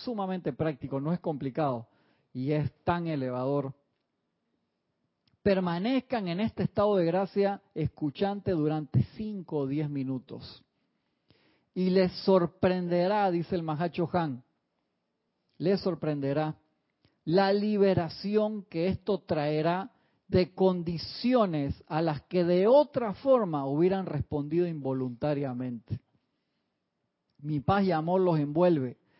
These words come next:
Mi luz es una linterna que los conduce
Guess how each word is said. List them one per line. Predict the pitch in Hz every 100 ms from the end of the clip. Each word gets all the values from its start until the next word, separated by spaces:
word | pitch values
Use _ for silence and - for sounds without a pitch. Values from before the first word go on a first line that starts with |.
| _ _ -
Mi | 151 170
luz | 214 254 220 -
es | 156
una | 147 185 175
linterna | 139 143 143 - 190 185 185 180
que | 143
los | 127 117
conduce | - 131 143 202 190 - 175